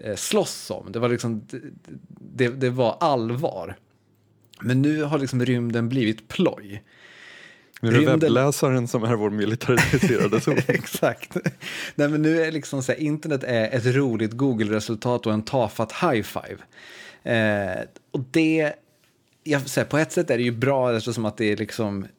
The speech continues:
Speaker 1: eh, kanske mer glädjefyllt och liksom lite snällare på något vis. Men det gör också att rymden blir svårare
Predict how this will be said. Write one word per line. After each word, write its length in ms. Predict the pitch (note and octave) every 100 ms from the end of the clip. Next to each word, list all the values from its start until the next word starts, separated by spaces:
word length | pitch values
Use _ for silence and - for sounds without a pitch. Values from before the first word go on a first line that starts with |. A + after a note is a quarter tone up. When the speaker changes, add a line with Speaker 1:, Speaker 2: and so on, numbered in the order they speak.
| _ _ -
Speaker 1:
eh, 580 | - - - - - - -
kanske 280 | - G#2+ A2+
mer 140 | G#2+
glädjefyllt 680 | G#2 B2+ A#2 A2 C3+ A#2+ -
och 60 | G#2+
liksom 200 | - G#2+
lite 180 | -
snällare 380 | A2 C3+ C3+ D3
på 80 | -
något 160 | G2+ G2
vis. 160 | F#2+
Men 120 | A#2+
det 80 | B2
gör 640 | C3 C3+ C3+ C3+ C3+ C3+ D#3
också 340 | C3 - B2
att 160 | G#2+ A#2
rymden 360 | A2+ A2 G#2
blir 100 | G#2+
svårare 360 | - C3+ G#2